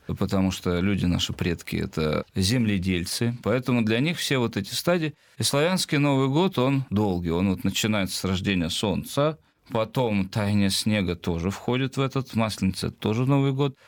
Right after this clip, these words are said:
потом трава первая. Это всё этапы вот этого нового аграрного цикла. Конечно, все эти этапы отмечались и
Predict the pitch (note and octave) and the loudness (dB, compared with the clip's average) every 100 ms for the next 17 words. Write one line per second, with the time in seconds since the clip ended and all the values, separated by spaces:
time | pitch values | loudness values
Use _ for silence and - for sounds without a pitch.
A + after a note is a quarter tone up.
0 | _ A2 A2 B2 A2+ G#2+ B2+ C3 G#2+ G#2+ | _ -2 -2 0 -2 -2 0 0 0 0
1 | A2 C3 A#2+ A#2 A2 G#2 G#2+ - E3+ E3 | -2 -2 0 0 -2 -4 -4 -2 0 0
2 | - D3 F3 C3+ A2 G2+ B2+ - G#2+ G2+ | 0 -2 -2 -2 -4 -2 -4 -2 0 2
3 | A#2 D3 C3+ G#2 G2 _ G2 G#2+ B2 A#2+ | 4 4 2 2 -2 _ -2 2 2 2
4 | A#2 G#2+ - A2+ E2+ E2 - _ _ - | 0 0 -2 -2 -2 -6 -6 _ _ -2
5 | B2+ C#3+ - B2+ A#2+ G#2+ - C3+ A#2+ A2 | 0 0 0 0 2 0 0 0 0 -2
6 | F#2+ C3 C3 G#2+ - G#2+ A2+ G#2 - C3+ | 0 -2 0 -2 0 -2 0 0 0 0
7 | C3 G2 G#2 G2+ F#2+ | -2 -2 0 0 0